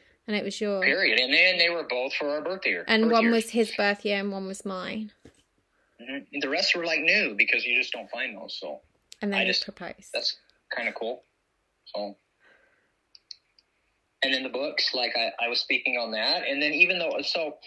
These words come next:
Speaker 2: there's a nonprofit here called USARA. So you guys, I, I, you've heard me speak about it and stuff. I interviewed to work there, but they wanted me to get more experience, and it's something I would really like to do. It's a peer mentor, peer support kind of program. People help people struggling,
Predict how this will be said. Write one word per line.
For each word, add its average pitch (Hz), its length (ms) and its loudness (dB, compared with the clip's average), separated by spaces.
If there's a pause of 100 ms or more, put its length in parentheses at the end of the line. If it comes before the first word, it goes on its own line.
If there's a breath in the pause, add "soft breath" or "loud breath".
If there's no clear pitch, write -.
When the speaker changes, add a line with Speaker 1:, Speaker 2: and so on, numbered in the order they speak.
(260 loud breath)
Speaker 2:
there's 180 140 0
a 185 60 -2
nonprofit 170 680 -4
here 135 140 2 (100)
called 110 180 -4
USARA. 92 500 -2 (720)
So 98 360 -2 (280)
you 107 160 -2
guys, 101 200 2
I, - 100 0 (120)
I, 101 120 2
you've - 140 -4
heard 123 120 -6
me 117 80 2
speak - 280 0
about 101 200 -2
it - 120 -4
and 95 140 -14
stuff. - 280 -6
I - 80 2
interviewed 135 520 2
to 117 80 -4
work 127 320 -6
there, 113 140 0
but 110 120 -4
they - 80 2
wanted 117 240 -2
me 113 100 -2
to 113 80 -6
get 113 140 -2
more 110 120 -4
experience, 104 600 -4
and 104 100 -6
it's 98 140 -6
something 113 280 -2
I 104 80 -2
would 101 140 -6
really 101 220 -4
like - 180 -4
to 104 60 -6
do. 95 100 0
It's - 140 0
a 101 60 -6 (100)
peer 127 160 0
mentor, 113 500 -2 (480 loud breath)
peer 139 120 2
support - 420 -4
kind - 180 -2
of - 60 -6 (240)
program. 104 680 -8 (200)
People 104 260 -6
help 104 180 -8 (920)
people 107 280 4
struggling, - 440 -2